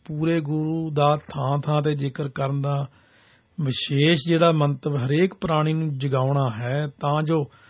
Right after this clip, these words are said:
ਉਹ ਕੱਚੇ ਗੁਰੂ ਦੇ ਫੰਦੇ ਵਿੱਚ ਫਸ ਕੇ ਆਪਣਾ ਅਮੋਲਕ ਜੀਵਨ ਕਿਤੇ ਐਵੇਂ ਗਲਤ ਪਾਸੇ ਨਾ ਗਵਾ ਦੇਵੇ।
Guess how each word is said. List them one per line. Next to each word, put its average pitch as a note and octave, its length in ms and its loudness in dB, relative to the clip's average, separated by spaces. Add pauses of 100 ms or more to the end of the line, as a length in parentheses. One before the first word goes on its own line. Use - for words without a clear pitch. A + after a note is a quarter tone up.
(500)
ਉਹ F3 180 -4
ਕੱਚੇ F3+ 400 4
ਗੁਰੂ E3+ 220 2
ਦੇ E3+ 120 2
ਫੰਦੇ F3 400 2
ਵਿੱਚ F3 200 0
ਫਸ D3 320 -2
ਕੇ D#3+ 180 -2
ਆਪਣਾ D#3+ 340 0
ਅਮੋਲਕ D3+ 440 2
ਜੀਵਨ D3+ 520 2 (1000)
ਕਿਤੇ E3+ 280 2
ਐਵੇਂ D#3+ 280 6
ਗਲਤ F3 300 4
ਪਾਸੇ D3+ 340 2
ਨਾ C#3+ 120 2
ਗਵਾ C3 340 0
ਦੇਵੇ। C3 340 -4